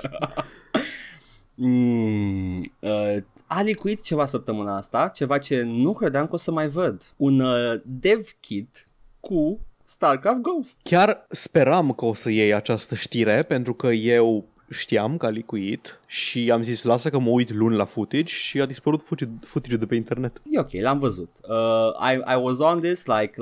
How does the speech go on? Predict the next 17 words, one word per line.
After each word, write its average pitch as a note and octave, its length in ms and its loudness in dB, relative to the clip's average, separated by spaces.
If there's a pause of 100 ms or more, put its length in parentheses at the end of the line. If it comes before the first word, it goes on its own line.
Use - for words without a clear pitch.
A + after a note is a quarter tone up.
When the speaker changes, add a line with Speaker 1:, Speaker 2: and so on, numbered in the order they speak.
Speaker 1:
like, G2+ 220 -4
uh, G2+ 160 0 (100)
flies C#3+ 360 2
on E3 160 2
shit. D3+ 320 -2 (140)
Speaker 2:
Mai D3+ 140 2
știi C#3+ 120 2
Speaker 1:
Ceea C3+ 100 6
Speaker 2:
când G3+ 100 4
voiam G3+ 160 6
Speaker 1:
ce F#3+ 60 4
Speaker 2:
noi F3+ 80 4
să - 80 2
apară C#3 340 4
StarCraft C3 600 0
Ghost? A#2+ 360 0 (200)
Speaker 1:
Uh, E3+ 320 0